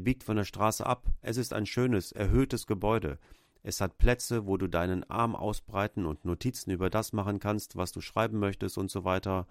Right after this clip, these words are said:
Und ich bin mir sicher, dass ihr es ein wenig mehr genießen werdet, als wenn ihr während den Versammlungen hier in diesem Gemeindegebäude zusammengepfercht seid.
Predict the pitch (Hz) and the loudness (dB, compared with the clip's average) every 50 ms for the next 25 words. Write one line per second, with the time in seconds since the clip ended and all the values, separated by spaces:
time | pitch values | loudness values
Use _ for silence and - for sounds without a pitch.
0 | - - - _ - _ _ _ _ _ _ _ _ _ _ _ - 104 92 101 | -12 -20 -20 _ -20 _ _ _ _ _ _ _ _ _ _ _ -4 -2 0 0
1 | 92 - - 117 117 113 107 95 113 131 127 - 123 120 120 113 - 107 104 - | 0 0 0 2 4 4 4 4 2 0 2 2 0 0 0 2 0 0 0 0
2 | 101 98 98 101 - - - 90 90 85 104 104 107 92 - - 107 107 113 98 | -2 0 0 0 -2 -2 -4 -4 -2 0 0 0 0 0 -2 0 0 0 2 2
3 | 98 92 98 113 110 - 107 98 90 98 95 95 101 101 - - - - - - | 2 2 2 2 0 0 -2 0 2 2 2 2 2 0 -2 -4 -18 -20 -20 -20
4 | - - - 87 - - 101 110 117 113 101 90 98 104 104 110 101 101 98 95 | -16 -10 -8 -6 -4 0 2 2 4 4 4 4 4 2 2 2 2 0 0 0
5 | - 95 92 85 98 95 95 101 98 95 95 95 95 92 85 - 104 107 110 110 | 0 -2 0 2 2 2 2 2 2 2 2 2 0 0 0 0 2 4 4 4
6 | 110 107 - - - - _ - - 92 92 87 101 110 107 110 110 104 95 98 | 4 0 -4 -10 -20 -20 _ -4 -2 -2 0 0 0 -2 0 0 0 2 2 2
7 | 90 92 95 107 107 107 98 95 90 82 92 90 92 90 98 92 - - 104 92 | 4 4 4 4 4 2 0 0 2 2 4 4 4 4 0 -2 -2 -2 -2 0
8 | 110 107 104 92 82 82 73 - - - 87 82 82 82 - - - - 85 76 | 2 2 2 0 -2 -4 -8 -8 -4 -2 0 0 0 -2 -4 -8 -6 -2 -2 -2
9 | 73 71 - - - | -2 -4 -8 -12 -18